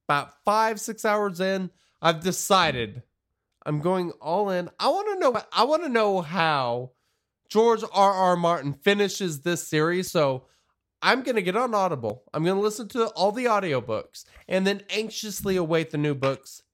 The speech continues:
if the man ever finishes the damn series. And of course, if you want to check out an audiobook, if you want to check out Game of Thrones or a Star Wars audiobook,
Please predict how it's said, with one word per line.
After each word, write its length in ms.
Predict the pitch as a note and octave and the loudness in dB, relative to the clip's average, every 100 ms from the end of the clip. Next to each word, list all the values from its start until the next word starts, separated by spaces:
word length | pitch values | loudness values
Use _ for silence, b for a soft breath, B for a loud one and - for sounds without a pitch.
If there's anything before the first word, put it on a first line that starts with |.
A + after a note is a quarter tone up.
| _ _ _ - | _ _ _ 2
if 300 | A#3+ A#3 - | 2 2 -2
the 80 | |
man 280 | E3+ E3 D#3+ | 0 2 2
ever 280 | - D#3 D3+ | 0 -2 -2
finishes 500 | C#3+ D3+ D3 D3 C3 | 0 0 0 -2 -4
the 100 | B2+ | -2
damn 280 | B2 A#2 A#2 | -2 -2 -4
series. 520 | - B2 F2+ A2+ - _ B B B B | -4 -4 -4 -8 -12 _ B B B B
And 680 | F3 F3 F3+ F3+ E3+ D#3+ F3+ - - - | 0 2 4 2 0 -2 -10 -12 -20 -6
of 200 | F3 - | -6 -2
course, 260 | G3+ F#3 - | 0 0 -2
if 200 | F#3 F3 | -4 -2
you 160 | F3 B3 | -2 -4
want 380 | F#3 E3+ A3+ - | 0 2 2 -2
to 80 | |
check 220 | A#3 B3 A#3+ | -4 -2 0
out 180 | A#3+ | -2
an 100 | A#3 | -2
audiobook, 640 | A#3 A#3+ A#3+ A3 B3+ B3+ - - _ _ _ - | -4 -2 -2 0 0 0 -6 -20 _ _ _ -6
if 160 | D3+ | -4
you 100 | F3 | 0
want 200 | G#3 A#3 | 4 4
to 60 | G#3+ | 2
check 240 | - G#3 | -2 -2
out 220 | G3 E3+ | 0 -2
Game 200 | D3 D#3 | -2 -2
of 100 | D3+ | -2
Thrones 340 | D3 C#3+ C#3 C3+ | -2 -2 -2 -6
or 220 | - D3 | -4 -4
a 40 | |
Star 380 | D3+ - G#3 G#3+ | -2 -2 2 2
Wars 220 | G#3 G3+ | 2 0
audiobook, 560 | G3 F#3+ F3+ D#3 D#3 D3+ | 0 0 0 0 -2 -4